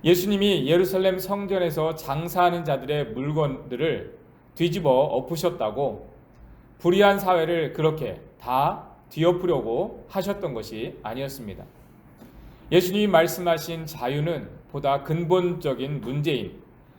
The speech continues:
죄에 사로잡힌 자들, 영적으로 억눌린 자들을 자유케 하려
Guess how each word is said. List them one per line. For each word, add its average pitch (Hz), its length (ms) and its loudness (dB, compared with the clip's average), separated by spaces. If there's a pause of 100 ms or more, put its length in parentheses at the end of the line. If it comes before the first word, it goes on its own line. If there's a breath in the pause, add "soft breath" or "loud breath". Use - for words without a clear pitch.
(200)
죄에 185 320 4
사로잡힌 175 580 2
자들, 104 400 -4 (640)
영적으로 175 680 2
억눌린 160 540 -2
자들을 143 760 -4
자유케 151 480 -4
하려 131 440 0